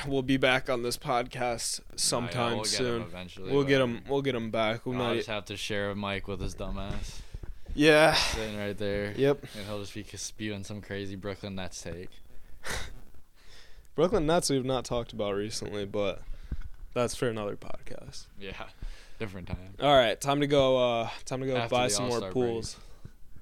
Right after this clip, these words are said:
Speaker 2: After the All-Star break,
Speaker 1: Yeah.
Speaker 2: the Nets. But yeah, no, no, that's a secret.
Speaker 1: <laughs> My bad. I exposed it. All right.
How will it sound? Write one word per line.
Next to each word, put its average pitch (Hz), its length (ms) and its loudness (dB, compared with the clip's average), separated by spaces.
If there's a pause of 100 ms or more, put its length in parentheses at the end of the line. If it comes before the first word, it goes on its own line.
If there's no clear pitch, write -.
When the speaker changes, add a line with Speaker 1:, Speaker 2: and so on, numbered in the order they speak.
(360)
Speaker 2:
After 98 300 -8
the 92 120 -8
All-Star 92 280 -12
break, 95 200 -8
Speaker 1:
Yeah. 95 120 -6
Speaker 2:
the 92 40 -10
Nets. 92 280 -10
But 98 160 -8
yeah, 101 240 -2
no, 101 280 -4 (260)
no, 123 220 -2
that's 110 180 -4
a 107 60 -6
secret. 101 400 -6 (560)
Speaker 1:
<laughs> - 560 -8
My 123 100 -4
bad. 117 320 -4 (480)
I - 40 -6
exposed 120 600 -4
it. 110 160 -8
All 147 180 4
right. 127 240 4